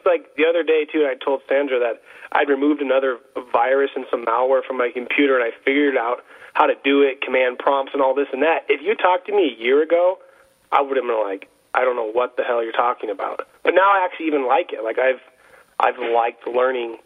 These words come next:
technology. I've liked learning what you can do with computers. And before, like, like, my first email I ever got, I was, like, nineteen.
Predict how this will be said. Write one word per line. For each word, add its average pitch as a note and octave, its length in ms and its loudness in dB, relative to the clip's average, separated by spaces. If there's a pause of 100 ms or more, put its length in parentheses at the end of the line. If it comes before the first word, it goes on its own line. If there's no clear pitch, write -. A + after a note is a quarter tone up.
technology. C3 640 0
I've G2+ 160 -4
liked A#2+ 260 0
learning B2+ 320 -2 (360)
what C#3+ 400 2
you C3+ 120 -14
can F#3 300 0
do C3 100 -6
with G#2+ 120 -8
computers. A#2+ 400 -2
And B2+ 240 -4
before, G3 400 2
like, B2+ 140 -4 (680)
like, - 160 2
my F3 100 2 (120)
first E3+ 200 2 (100)
email E3 420 4
I F3 100 0
ever F3 140 0
got, D#3+ 220 2
I D#3+ 100 0
was, D#3 100 -2
like, - 160 -10
nineteen. A#2 600 -4